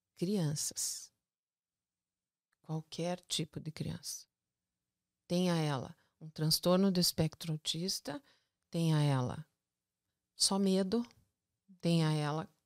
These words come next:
qualquer que seja a dificuldade que ela esteja apresentando." Então, eu não vejo restrições, é, das dificuldades,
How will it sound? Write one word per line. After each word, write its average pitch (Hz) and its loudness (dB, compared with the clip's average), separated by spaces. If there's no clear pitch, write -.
qualquer 185 -2
que 226 -2
seja 233 6
a 220 2
dificuldade 185 -2
que - -4
ela 180 0
esteja 202 4
apresentando." 208 4
Então, 240 4
eu 220 4
não 269 6
vejo 196 8
restrições, 208 6
é, 165 0
das 180 4
dificuldades, 160 -2